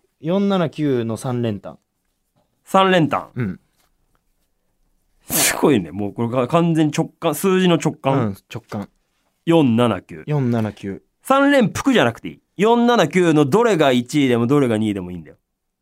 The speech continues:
Speaker 1: あー、複にする？じゃあ。
Speaker 2: 三連複だと。
Speaker 1: 複だと、だから四七九三つ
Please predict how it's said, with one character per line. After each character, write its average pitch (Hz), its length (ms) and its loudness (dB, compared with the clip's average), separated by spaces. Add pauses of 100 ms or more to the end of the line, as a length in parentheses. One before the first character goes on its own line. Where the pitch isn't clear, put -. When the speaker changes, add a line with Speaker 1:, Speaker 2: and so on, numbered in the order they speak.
(460)
Speaker 1:
あ 208 60 -2
ー、 247 380 2
複 - 220 -4
に 208 100 4
す 131 140 -2
る？ 170 120 0
じ 135 80 0
ゃ 87 80 -4
あ。 - 60 -12 (380)
Speaker 2:
三 135 280 2
連 110 240 0
複 - 220 -6
だ 78 120 -8
と。 - 160 -20 (1000)
Speaker 1:
複 - 200 -2
だ 196 120 2
と、 185 140 0
だ 151 100 0
か 135 80 2
ら 131 60 2
四 143 220 2
七 131 200 2
九 104 400 0
三 123 280 -2
つ - 140 -14